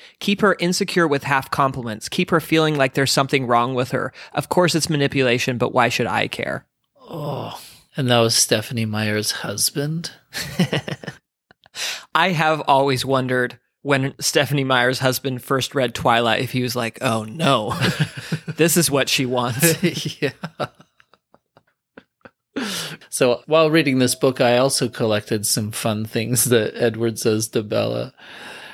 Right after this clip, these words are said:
Speaker 2: And just, just imagine that you're on a first date <laughs> and the person across the table from you says those things. "You eat, I'll talk." <laughs>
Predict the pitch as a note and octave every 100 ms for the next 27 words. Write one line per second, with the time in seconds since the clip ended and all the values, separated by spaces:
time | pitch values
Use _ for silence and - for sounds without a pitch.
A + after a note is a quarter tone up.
0 | - D#3 A#3 A3+ - C#4+ C4+ D4+ G3 C#3+
1 | C#3+ C3 C#3 B2+ C3+ B2+ B2+ A#2 A2 -
2 | B2+ B2+ - A2 A2 C3+ - - - -
3 | A#2+ - - - - - _ _ - -
4 | - - _ - - - D#3 D#3 D3+ -
5 | E3 E3 - F#3 D3+ - D3 C#3 - C#3+
6 | C#3+ C3 B2+ - C3 B2 A#2+ A#2 - B2
7 | A#2+ A2+ A#2 A2 - - A2+ G#2 - -
8 | - _ _ _ - B2+ D3 F3+ E3 D#3
9 | - - - C3 A#2 - - C3+ A2 -
10 | - - - _ _ _ - - -